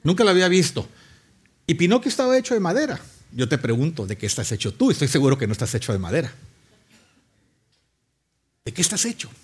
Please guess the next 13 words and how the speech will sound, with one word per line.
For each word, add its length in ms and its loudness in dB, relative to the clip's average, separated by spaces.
¿De 120 0
qué 80 0
estamos 400 0
hechos, 320 -2
no? 120 -8
Dios 440 2
creó 380 2
todo 320 2
el 80 4
mundo 440 2
con 200 2
un 160 4
propósito 760 -2